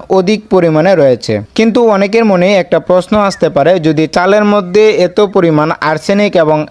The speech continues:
স্টার্চ থাকে, তাহলে মানুষ এই চাল খাওয়ার পরেও কেন কোনো ধরনের ক্ষতি হচ্ছে না? তার কারণ হচ্ছে আমরা সরাসরি এই চাল খাচ্ছি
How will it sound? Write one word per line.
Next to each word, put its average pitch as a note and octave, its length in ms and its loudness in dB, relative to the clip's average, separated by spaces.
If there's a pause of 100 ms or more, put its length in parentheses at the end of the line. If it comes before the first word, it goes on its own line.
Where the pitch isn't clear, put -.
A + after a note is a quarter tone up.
(140)
স্টার্চ F3 340 -4 (180)
থাকে, D3 240 -2 (120)
তাহলে C#3+ 280 2 (420)
মানুষ F#3+ 320 0 (260)
এই E3+ 60 4 (120)
চাল F#3+ 180 0 (120)
খাওয়ার E3+ 320 0
পরেও F#3+ 240 2 (460)
কেন E3 140 0 (300)
কোনো F#3 220 0
ধরনের F3+ 320 0
ক্ষতি G#3 240 0 (100)
হচ্ছে E3 260 -2 (100)
না? G#2 60 -4 (200)
তার G3+ 200 0
কারণ A3+ 280 0
হচ্ছে G#3+ 240 -2 (340)
আমরা D#3+ 200 2 (200)
সরাসরি G3+ 460 0 (260)
এই D#3 80 2 (120)
চাল F3 180 0 (260)
খাচ্ছি E3+ 300 -2